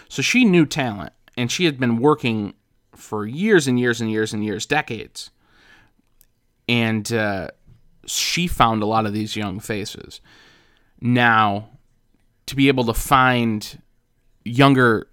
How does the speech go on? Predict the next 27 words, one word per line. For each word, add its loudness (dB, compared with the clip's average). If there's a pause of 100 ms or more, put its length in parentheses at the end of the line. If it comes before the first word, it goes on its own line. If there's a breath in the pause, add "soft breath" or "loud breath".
actors 0
and -8
actresses -2
in, -2
say, -2
The -8
Goonies 4 (1040 soft breath)
might 4
have -2
been 2
a 4
little 4
easier 2
just 0
because 0
they 2
had -4
to -4
play 2
kids. -10
You -6
know, -4
they -4
had -2
to -4
play -2
their -10